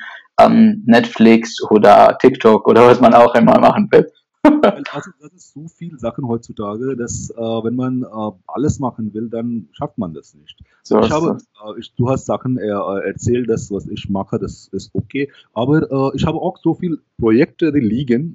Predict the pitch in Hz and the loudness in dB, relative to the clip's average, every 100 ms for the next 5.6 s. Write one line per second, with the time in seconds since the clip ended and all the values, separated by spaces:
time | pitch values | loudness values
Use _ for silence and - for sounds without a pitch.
0 | 107 131 127 127 135 - 113 - 143 - | -6 -4 -4 -4 -6 -8 -8 -4 -6 -6
1 | - 85 101 196 _ _ 101 113 117 - | -10 -6 -6 -8 _ _ -6 -2 -2 -4
2 | - 117 135 135 107 101 104 113 120 113 | -8 -8 -8 -6 -8 -6 -4 -4 -4 -4
3 | 113 - 110 143 135 135 131 117 107 113 | -6 -6 -4 -4 -4 -4 -4 -6 -6 -6
4 | 120 117 117 90 80 _ 92 95 - 101 | -4 -2 -4 -8 -18 _ -6 -6 -8 -4
5 | 110 123 104 101 107 | -4 -6 -8 -4 -4